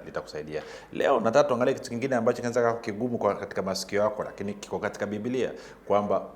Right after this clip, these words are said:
kuna watu ambao Mungu hawahesabii dhambi. Yap, umenisikia vizuri kabisa.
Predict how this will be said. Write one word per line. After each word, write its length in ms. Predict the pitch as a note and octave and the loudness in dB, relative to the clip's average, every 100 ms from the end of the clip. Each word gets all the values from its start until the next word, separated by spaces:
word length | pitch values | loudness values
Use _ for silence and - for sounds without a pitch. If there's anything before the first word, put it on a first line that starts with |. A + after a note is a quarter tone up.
| - | -16
kuna 320 | - F#2 F2+ F#2 F#2 | -10 -6 -4 -4 2
watu 360 | G#2+ D#3 - G2 | 4 4 0 -2
ambao 280 | F#2+ A2+ | 2 2
Mungu 280 | G2 A2 A2 | 2 -2 -2
hawahesabii 580 | E2+ E2+ E2+ - E2+ G2 | -2 -2 -2 -4 -4 -4
dhambi. 320 | E2 D#2 - - - - - D#2+ | -4 -6 -10 -18 -20 -20 -20 2
Yap, 280 | G2+ - - | 2 2 -4
umenisikia 420 | F#2 F2+ F2 A#2+ | -6 -6 -4 -2
vizuri 300 | G#2+ F2 G#2 | -2 -2 -6
kabisa. 400 | - D#2+ E2 - | -4 -6 -6 -10